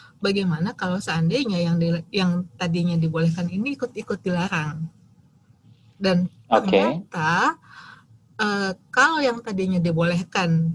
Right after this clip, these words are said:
Speaker 1: jadinya dilarang, itu lebih menguntungkan secara ekonomi. Jadi contohnya yang, eh, ke-, yang saya gunakan itu adalah, eh, biji besi dan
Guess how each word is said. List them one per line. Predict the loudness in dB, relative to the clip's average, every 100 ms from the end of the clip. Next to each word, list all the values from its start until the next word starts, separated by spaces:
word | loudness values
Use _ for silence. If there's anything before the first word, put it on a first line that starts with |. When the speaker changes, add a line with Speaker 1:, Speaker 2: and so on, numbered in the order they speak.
| -6 _
Speaker 1:
jadinya | 2 4 4 2
dilarang, | 0 0 -2 -2 -8 -8
itu | -6
lebih | -2 0 -2 -6 -6
menguntungkan | -6 -6 -6 -6 -6 -6 -6
secara | -6 -8 -8
ekonomi. | -6 -8 -6 -4 -6 -8 -18 -20 -20 -20 -20 _ _ _ _ _ -20 _ _ _ _ -20 _ _ _ -20 _ _ -6
Jadi | -2 0
contohnya | 0 0 -2 -2 -2 -2
yang, | -2 -4
eh, | -2 -2 -2 -6 -10 -14
ke-, | -6
yang | -2 0 -2
saya | -4 -2
gunakan | 2 0 -2 -8
itu | -8 -4
adalah, | -4 -2 -2 -2 -6
eh, | -8 -12 -8 -6 -6 -6 -6 -6
biji | -2 -2 0
besi | -4 -2
dan | -2